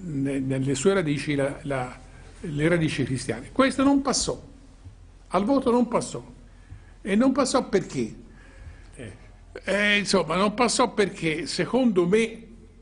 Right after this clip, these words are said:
Speaker 1: naturalmente c'era ancora quelli che non ci credono alla visione cristiana delle cose, molti, quindi, eh, molti avversari.
Speaker 2: Beh,
Speaker 1: Però
Speaker 2: io
Speaker 1: per
Speaker 2: dividerei un po', per esempio, a me pare strano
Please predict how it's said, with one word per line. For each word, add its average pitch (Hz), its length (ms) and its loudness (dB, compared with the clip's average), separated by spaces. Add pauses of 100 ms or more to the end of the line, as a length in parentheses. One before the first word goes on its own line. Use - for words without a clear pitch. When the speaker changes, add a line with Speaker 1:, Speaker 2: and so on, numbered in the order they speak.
(240)
Speaker 1:
naturalmente 147 580 -2
c'era 139 240 -2
ancora 147 480 0
quelli 143 260 2
che 120 80 4
non 131 180 0
ci 123 120 -2
credono 165 340 2
alla 127 100 -2
visione 123 300 -2
cristiana 113 320 -8
delle 120 160 -4
cose, 107 380 -8
molti, 131 440 -4
quindi, 131 300 -4
eh, - 680 -18
molti 147 260 -4
avversari. 127 480 -2
Speaker 2:
Beh, 147 100 -4
Speaker 1:
Però 233 300 4
Speaker 2:
io 180 80 0
Speaker 1:
per 143 120 2 (300)
Speaker 2:
dividerei 151 560 -2
un 143 220 -6
po', 147 200 -4
per 120 140 -10
esempio, 143 720 -6
a 120 100 -12
me 151 160 -6
pare 127 240 -10
strano 117 680 -6